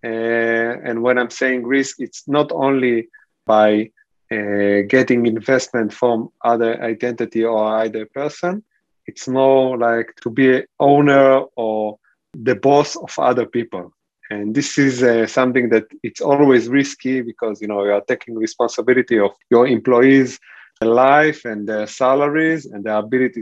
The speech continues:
to support their families. And this is always a danger one. But still, there is a passion as an entrepreneur. There is a passion for, uh, changing something in the world.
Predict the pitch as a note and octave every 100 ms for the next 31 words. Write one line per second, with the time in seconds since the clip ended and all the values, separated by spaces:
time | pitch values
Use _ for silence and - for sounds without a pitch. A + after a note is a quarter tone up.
0 | - G#2+ G#2 G2+ _ _ - - A2+ C3+
1 | B2 A#2 G#2+ G#2 - C#3 D3+ D#3+ E3 E3+
2 | E3 - _ _ _ _ A2 G#2+ G#2+ A#2+
3 | A#2+ A2+ - - E3 F3+ E3+ B2 A#2 A#2
4 | A#2+ A2+ G2+ F#2+ G2 - _ _ _ -
5 | A#2 A#2 A2+ - _ _ _ _ - D#3
6 | D3 B2 A2+ A2+ A#2 - D3 D3 - B2
7 | C3+ D#3 _ _ _ _ _ - C3 D#3
8 | C#3+ C3 C3 A#2 A2+ A#2 D#3 - - _
9 | - A#2 A2 A#2 - D3+ D#3+ D3+ - B2+
10 | A#2+ A#2 C3 _ _ _ A#2+ A2+ A2+ -
11 | D3 C#3+ C3 C3 A#2 - C3+ C3+ C3 B2
12 | G#2 G2+ G2+ F#2